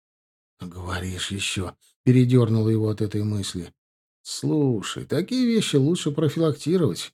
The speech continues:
чем потом с последствиями разгребаться». «Да это понятно всё», —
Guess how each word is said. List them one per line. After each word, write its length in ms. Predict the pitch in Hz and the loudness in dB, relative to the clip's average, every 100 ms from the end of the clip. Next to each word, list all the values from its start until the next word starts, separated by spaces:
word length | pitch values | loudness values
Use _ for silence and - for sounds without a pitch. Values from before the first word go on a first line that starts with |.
| _ | _
чем 260 | - 113 104 | -4 -4 -2
потом 360 | 117 113 104 | -2 0 0
с 80 | - | -2
последствиями 880 | - 117 139 131 - - 95 98 95 - | -2 0 4 4 2 -4 -4 -4 -4 -2
разгребаться». 920 | 117 107 113 120 110 101 - 85 - _ _ _ _ _ _ _ _ - | 0 0 0 0 0 -2 -4 -10 -12 _ _ _ _ _ _ _ _ -14
«Да 220 | 107 135 | -2 2
это 300 | 160 165 156 | 4 2 0
понятно 640 | 139 143 160 156 131 - 98 | 0 2 4 4 4 2 -8
всё», — 380 | - 95 80 | -6 -6 -8